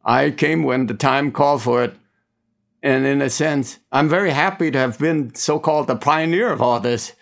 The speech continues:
If I didn't start doing something, there wouldn't have been those protests and those, uh, drama classes that I started. And, and the community at large, uh, wouldn't really care.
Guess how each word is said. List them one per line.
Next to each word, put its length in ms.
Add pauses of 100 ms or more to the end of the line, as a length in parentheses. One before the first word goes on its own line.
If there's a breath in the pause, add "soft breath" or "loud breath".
(200)
If 160
I 120
didn't 300
start 420
doing 220
something, 640 (480 soft breath)
there 140
wouldn't 240
have 80
been 160
those 240
protests 500
and 160
those, 360
uh, 280 (380 loud breath)
drama 340
classes 540
that 160
I 100
started. 600 (280)
And, 200
and 280
the 60
community 640
at 120
large, 460
uh, 160
wouldn't 400
really 280
care. 520